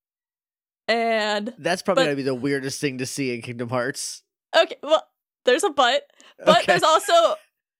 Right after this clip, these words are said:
Speaker 1: <sighs> how do I describe, it's like if the castle became a spaceship that was a dragon, kinda off in the distance. That's the best I can do.
Speaker 2: Uh, wha-, <sighs> the,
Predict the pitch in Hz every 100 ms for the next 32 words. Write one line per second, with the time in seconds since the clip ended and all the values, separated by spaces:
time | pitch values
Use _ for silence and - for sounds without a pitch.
0 | _ _ - - 311 240 - 311 277 262
1 | 269 - - 392 330 311 - _ - -
2 | - 339 302 - 349 - 359 370 294 294
3 | 262 202 226 - 277 349 392 349 285 196
4 | 226 214 208 233 277 330 359 381 _ _
5 | _ _ _ - 302 320 269 269 311 285
6 | 277 226 - 277 - _ _ _ _ _
7 | _ _ _ _ - - _ _ _ _
8 | _ _ 311 - 508 480 381 349 440 403
9 | 403 415 330 320 208 - - _ - _
10 | - _ _ - - 240 220 208 196 156
11 | - - - _ _ _ _ _ _ _
12 | _ _ _ _ - 147 190